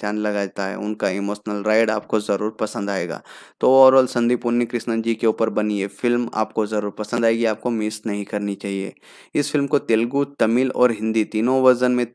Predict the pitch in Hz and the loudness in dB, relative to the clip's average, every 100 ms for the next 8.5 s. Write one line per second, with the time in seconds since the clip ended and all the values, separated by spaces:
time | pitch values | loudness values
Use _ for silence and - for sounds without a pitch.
0 | _ 127 131 87 139 120 123 - 143 139 | _ 0 2 2 4 4 4 0 -2 0
1 | 139 110 107 131 143 117 110 113 131 127 | 0 0 0 2 2 2 4 4 4 2
2 | 127 113 107 101 107 120 135 127 120 120 | 0 0 -2 -2 0 0 4 4 4 2
3 | 120 120 120 120 123 120 110 110 107 98 | 0 0 0 2 2 2 2 4 2 2
4 | 101 110 - 113 104 107 - - 113 113 | 0 0 0 0 0 -4 -6 -2 0 2
5 | 113 113 113 - 107 110 107 113 110 113 | 0 0 -4 -2 -2 -2 -2 -2 2 0
6 | - 104 - 104 107 107 113 113 117 113 | 0 -6 -2 -2 -2 -2 -2 0 -2 0
7 | 113 113 _ - - - - - 120 113 | -2 -2 _ -20 -20 -20 -20 -14 -4 2
8 | 117 120 131 127 131 | 2 2 2 2 0